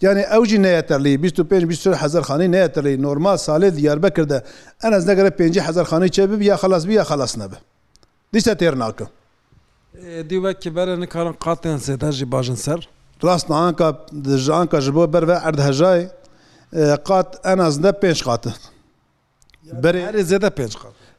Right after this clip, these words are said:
Speaker 1: Herê zêde pênc qat, anka îmar pênc qat dide, zêde nade. Ji ber vê ew jî yek baş e aslında. Ji bo milletê xelkê insana baş e, ji ber vê jandarê baş e. Ka berê donzdeh sêzdeh qat çê dibû, ji wî sêzdeh qata ew jî ketî nêvî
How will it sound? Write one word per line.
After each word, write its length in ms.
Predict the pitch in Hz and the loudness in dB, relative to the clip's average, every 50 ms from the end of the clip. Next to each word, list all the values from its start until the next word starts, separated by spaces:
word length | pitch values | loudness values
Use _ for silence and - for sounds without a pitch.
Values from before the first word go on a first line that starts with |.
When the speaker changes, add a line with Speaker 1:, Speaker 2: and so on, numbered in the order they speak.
| - | -2
Speaker 1:
Herê 180 | - 202 208 190 | 0 2 4 4
zêde 240 | 160 160 175 185 185 | 4 4 2 2 2
pênc 280 | 180 - 165 156 - - | 2 2 0 0 0 0
qat, 220 | 151 139 - - | -2 -2 -2 0
anka 280 | 143 147 143 143 170 175 170 165 | 0 0 0 0 0 0 2 2
îmar 240 | 143 151 175 180 175 - | 2 4 4 2 2 2
pênc 220 | - 185 170 156 - | 0 0 0 0 0
qat 180 | 151 143 135 | -2 -2 -2
dide, 140 | 135 131 143 | 0 -2 -2
zêde 360 | 147 131 135 143 143 170 160 | 0 2 2 2 2 2 2
nade. 340 | 160 160 156 139 123 131 135 | 2 2 2 0 0 0 0
Ji 140 | 135 139 131 | -2 0 0
ber 120 | 151 156 | 0 0
vê 200 | 143 135 151 156 160 165 156 143 147 175 | 2 2 2 2 2 2 0 0 2 2
ew 80 | 190 | 2
jî 120 | 180 151 175 | 4 4 2
yek 340 | 175 156 151 175 180 - | 2 2 2 0 0 0
baş 300 | 175 156 160 190 185 - | 0 0 2 2 2 2
e 60 | 165 139 | 2 0
aslında. 480 | 135 120 - 147 135 135 131 123 113 - - - - _ | 0 0 0 0 0 2 0 0 -2 -6 -12 -20 -20 _
Ji 200 | - 147 135 139 | -6 -4 -2 2
bo 80 | 147 180 | 2 2
milletê 420 | 170 160 156 170 170 170 - 165 151 | 2 2 2 2 2 2 0 0 0
xelkê 420 | 131 - 143 139 - 185 180 175 | 0 -2 -4 -2 0 2 2 2
insana 420 | 165 143 - 180 190 202 196 160 143 | 2 2 2 0 2 2 2 0 0
baş 220 | 156 147 131 - | -2 -2 -2 -4
e, 40 | 123 | -6
ji 120 | 120 131 147 | -4 -2 0
ber 80 | 160 | 0
vê 260 | 156 147 151 139 139 | 2 2 2 2 0
jandarê 420 | 135 131 131 131 147 180 196 165 135 | 0 0 0 0 2 2 2 2 2
baş 200 | 135 127 117 - | 0 -2 -2 -4
e. 80 | 127 - - - - - - | -8 -10 -12 -18 -20 -10 -4
Ka 100 | - 170 | -2 0
berê 240 | 160 170 175 170 151 | 2 2 2 2 2
donzdeh 240 | 156 151 147 170 160 | 2 2 2 0 2
sêzdeh 320 | - 156 147 147 175 170 | 2 2 2 2 2 0
qat 220 | - 156 139 - - | 0 -2 -2 0 2
çê 120 | 165 160 | 2 2
dibû, 140 | 156 165 190 | 2 0 0
ji 60 | 180 | 0
wî 160 | 160 165 185 165 - 160 | 2 2 2 2 2 2
sêzdeh 180 | 151 151 180 170 | 2 2 2 0
qata 240 | - 151 135 202 202 | 0 0 0 2 2
ew 80 | 196 | 2
jî 80 | 180 147 | 2 2
ketî 200 | - 160 - 196 | 0 0 0 2
nêvî 280 | 165 156 147 143 151 | 2 2 4 4 4